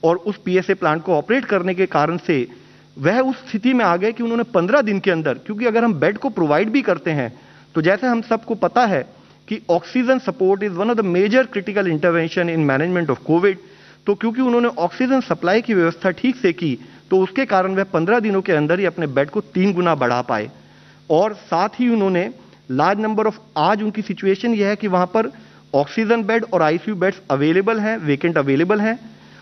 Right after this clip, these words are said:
उसके साथ ही उन्होंने सीएसआर को भी, यानी कि public minded institution से coordinate करते हुए एक स्थाई पर आरएनए extraction machine, दूसरे स्थाई पर ventilators, हाई flow nasal cannulas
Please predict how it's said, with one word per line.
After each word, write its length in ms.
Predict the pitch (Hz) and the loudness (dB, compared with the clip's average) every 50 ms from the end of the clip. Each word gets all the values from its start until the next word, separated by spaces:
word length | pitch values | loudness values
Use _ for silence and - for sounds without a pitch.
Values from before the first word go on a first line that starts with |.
| - - | -6 -4
उसके 260 | 214 208 - - 320 294 | -4 -2 0 0 0 2
साथ 180 | - 233 233 | 2 2 0
ही 120 | 233 240 233 | 0 0 -2
उन्होंने 220 | 233 233 233 233 | 0 0 0 0
सीएसआर 540 | 220 - - 202 208 208 208 226 226 247 240 | -2 -2 0 0 0 0 2 0 0 0 0
को 160 | 226 214 180 | 0 0 0
भी, 220 | 160 147 127 - - - - - - - - - | 0 0 -2 -4 -6 -10 -20 -20 -20 -8 -2 0
यानी 200 | 151 160 185 190 | 2 2 2 0
कि 80 | 202 | -4
public 380 | 190 - 170 165 175 208 226 208 | -4 -2 -2 -2 0 -2 -2 0
minded 420 | 208 185 170 175 175 185 185 180 - | 2 2 2 2 2 0 0 0 -2
institution 560 | 165 156 - - 190 202 214 196 - 208 196 | -4 -4 -4 -6 -6 -6 -6 -4 -2 -2 -2
से 120 | 165 180 165 | 0 -2 0
coordinate 400 | - 151 139 151 156 170 175 165 | 2 2 0 2 0 -2 -4 -2
करते 280 | - 156 147 160 - | -2 -2 -2 0 0
हुए 240 | 175 175 175 180 180 180 - - - - - - - - 156 | 2 2 2 0 -2 -4 -10 -20 -20 -20 -20 -20 -6 0 2
एक 180 | 165 196 214 | 2 2 0
स्थाई 280 | - - - 180 175 175 | -2 -4 -2 0 0 0
पर 180 | 175 185 170 | 0 0 2
आरएनए 340 | 156 143 143 147 151 156 139 | 2 2 0 0 -2 -2 -4
extraction 400 | 131 - - - 131 - - 143 | -4 -6 -8 -10 -8 -6 -4 -2
machine, 460 | 127 123 123 123 - 180 190 208 247 - - - - - - - - - 139 | 0 0 0 -2 -2 -2 -2 -2 -2 -4 -8 -18 -20 -20 -20 -20 -12 -4 -2
दूसरे 320 | 147 170 175 - 208 202 | -2 0 2 2 0 0
स्थाई 240 | 190 - - 151 151 | 0 0 -2 -2 -2
पर 160 | 147 156 139 | -2 -2 -2
ventilators, 680 | 127 123 123 127 175 175 190 196 208 202 220 214 214 208 - - - - - - - _ _ - | 0 0 0 0 0 0 2 0 0 0 -2 -4 -4 -6 -10 -20 -20 -20 -20 -20 -20 _ _ -6
हाई 260 | - 156 160 185 208 | -2 0 0 0 0
flow 240 | 180 - 196 196 185 | -2 -2 0 0 0
nasal 320 | 175 156 143 135 139 139 | 0 0 -2 0 -2 -2
cannulas 520 | 131 - 135 131 151 170 190 202 214 214 | -2 -2 -2 -2 0 0 0 0 0 -2